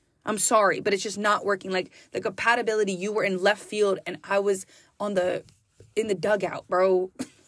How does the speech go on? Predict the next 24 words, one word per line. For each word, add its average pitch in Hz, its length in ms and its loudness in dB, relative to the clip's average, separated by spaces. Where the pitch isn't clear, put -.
Like, - 380 -2
that's 233 600 0
what 240 200 6
I'm 202 160 0
trying 208 300 2
to 196 100 -4
tell 202 260 2
you. 208 160 -2
But 208 140 4
I 214 100 2
had 233 220 2
the 233 80 -6
conversation. 214 840 -2
No, 214 140 2
it 214 80 2
wasn't 208 340 0
easy. 254 600 2
You 226 140 -2
don't 269 140 2
really 269 160 6
have 254 140 2
anything 247 300 -2
to 220 120 -4
lose. 226 840 -2